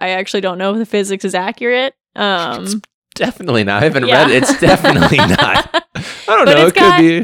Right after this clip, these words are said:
Speaker 1: it's
Speaker 2: know.
Speaker 1: got plenty of plot twists in it. So I'm like, "Oh, I'm actually intrigued."
Speaker 2: Okay.
Speaker 1: Um,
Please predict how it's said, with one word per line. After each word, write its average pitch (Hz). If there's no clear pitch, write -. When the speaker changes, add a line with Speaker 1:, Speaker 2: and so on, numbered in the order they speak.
Speaker 1:
it's 311
Speaker 2:
know. 370
Speaker 1:
got 370
plenty 349
of 349
plot 226
twists 196
in 185
it. 165
So -
I'm 220
like, 233
"Oh, 302
I'm 294
actually 208
intrigued." 269
Speaker 2:
Okay. -
Speaker 1:
Um, 190